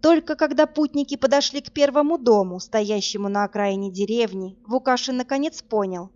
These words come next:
что именно не давало ему покоя и было неправильным в пасторальном облике Добрича. «Они что, не топят?» проговорил он. «Как ты сказал?»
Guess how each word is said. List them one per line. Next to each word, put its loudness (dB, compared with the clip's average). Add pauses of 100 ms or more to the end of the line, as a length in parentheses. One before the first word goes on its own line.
(280)
что -2
именно -2
не -4
давало 2
ему -2
покоя -2 (100)
и -4
было 2
неправильным -2 (100)
в -20
пасторальном -2
облике -2
Добрича. -2 (600)
«Они -2
что, 0 (160)
не -2
топят?» 2 (340)
проговорил 4
он. 2 (380)
«Как 2
ты -2
сказал?» 2